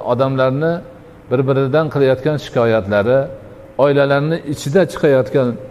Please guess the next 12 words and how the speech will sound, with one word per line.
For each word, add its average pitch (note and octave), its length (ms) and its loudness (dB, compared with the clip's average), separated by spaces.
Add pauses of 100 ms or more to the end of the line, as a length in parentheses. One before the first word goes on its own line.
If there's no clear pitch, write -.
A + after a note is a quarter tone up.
(340)
noqulayliklar, B2+ 880 0 (140)
urush, A#2+ 280 -2
janjallar, G#2+ 560 0 (140)
kelishmovchiliklar A2+ 880 -2 (500)
hammasi F#3 520 0
ana A2 200 -2
shunday C#3+ 280 -2 (220)
barakani G#2+ 460 0
ko'tarilishi, E2+ 600 -4 (640)
insonlarni, B2 640 0 (680)
demak, B2 280 2 (320)
qayg'uga B2+ 460 2